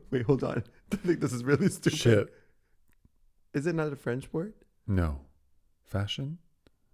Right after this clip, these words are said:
Speaker 1: I
Speaker 2: I
Speaker 1: think
Speaker 2: don't
Speaker 1: it
Speaker 2: know.
Speaker 1: is.
Speaker 2: S-, no, 'cause I was gonna say,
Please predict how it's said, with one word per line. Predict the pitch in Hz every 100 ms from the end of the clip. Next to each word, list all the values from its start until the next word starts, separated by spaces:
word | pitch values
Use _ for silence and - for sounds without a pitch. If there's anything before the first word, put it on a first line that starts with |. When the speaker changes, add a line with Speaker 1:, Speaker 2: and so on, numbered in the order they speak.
| -
Speaker 1:
I | - -
Speaker 2:
I | 214
Speaker 1:
think | 107
Speaker 2:
don't | 120
Speaker 1:
it |
Speaker 2:
know. | 110
Speaker 1:
is. | 95 - _ _ -
Speaker 2:
S-, | - - - - -
no, | 120
'cause | - 98 - -
I | 101
was | 98
gonna | 104
say, | -